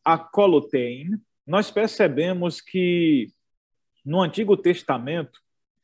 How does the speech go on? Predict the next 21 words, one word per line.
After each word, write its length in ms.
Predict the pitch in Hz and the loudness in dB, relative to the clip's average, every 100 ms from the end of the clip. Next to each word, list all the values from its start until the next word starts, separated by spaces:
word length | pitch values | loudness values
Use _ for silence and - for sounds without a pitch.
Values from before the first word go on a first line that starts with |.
| _ | _
nós 240 | 143 165 - | -2 -2 0
temos 440 | 202 220 226 160 | -2 0 0 0
um, 480 | 208 208 196 190 175 | 0 2 2 0 -2
um 80 | 180 | -2
vocábulo 920 | 165 208 208 - 175 190 156 135 147 160 | 4 2 2 -2 0 2 0 2 2 2
hebraico 720 | 131 123 135 147 143 131 127 | -2 -2 -2 -2 -6 -8 -6
que 160 | 156 | -4
corresponde-se 960 | 151 175 170 165 - - 190 185 165 185 | -2 -4 -2 -4 -6 -6 -4 -4 -6 -4
a 100 | 160 | -2
ele, 320 | 123 110 113 | 0 0 -2
é 80 | 165 | -4
o 80 | 202 | -2
vocábulo 960 | 196 190 180 151 156 151 156 165 156 - _ | 0 0 0 -2 -2 0 0 0 -2 -6 _
halak, 600 | - 151 147 139 143 131 - - _ _ _ _ _ - | -4 0 2 0 -4 -8 -16 -20 _ _ _ _ _ -16
que 80 | - | -10
significa 680 | 170 180 175 156 160 156 | -4 -4 -4 -2 -2 -2
andar, 500 | 175 131 127 131 143 _ _ - | -6 -2 -2 -2 -4 _ _ 0
caminhar, 680 | 147 147 135 127 123 120 120 | 0 0 -6 -6 -6 -8 -12
seguir, 680 | - 151 117 107 135 131 | -2 0 0 0 0 2
ir 140 | 131 127 | 2 0
após. 680 | 131 - 120 117 127 - | -2 -2 0 0 0 -6